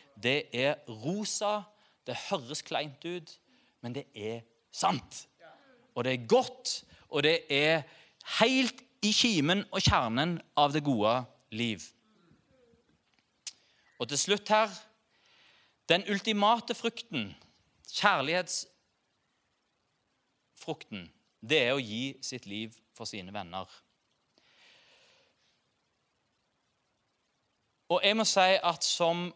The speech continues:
ung kristen, så leste jeg lignelsene der Jesus kaller sine disipler for tjenere. Og de synes jeg var de beste. Den som tror på Jesus har en identitet av å være en tjener,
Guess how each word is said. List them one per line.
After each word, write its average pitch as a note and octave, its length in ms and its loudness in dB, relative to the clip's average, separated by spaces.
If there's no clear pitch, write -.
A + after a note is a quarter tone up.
ung G#3+ 160 -4
kristen, D3 560 -6
så - 220 0
leste D3+ 480 2
jeg D#3+ 100 -6
lignelsene D3 800 -8
der B2 180 -2
Jesus A2+ 380 -8
kaller A2+ 640 -6
sine G#2+ 260 -8
disipler A#2 400 -10
for C3 160 -18
tjenere. A#2 540 -6
Og A2 80 -14
de B2 100 -6
synes G#2+ 240 -8
jeg A#2 160 -6
var F#2+ 380 -2
de A2 240 -12
beste. - 640 -4
Den D#3+ 160 4
som F3+ 160 0
tror A3+ 320 -2
på A3+ 140 2
Jesus E3 340 2
har C#3 160 2
en D#3+ 80 -2
identitet D#3+ 720 -2
av C#3 160 0
å D#3 80 -4
være A#2+ 460 0
en C3+ 100 -12
tjener, A2+ 480 -4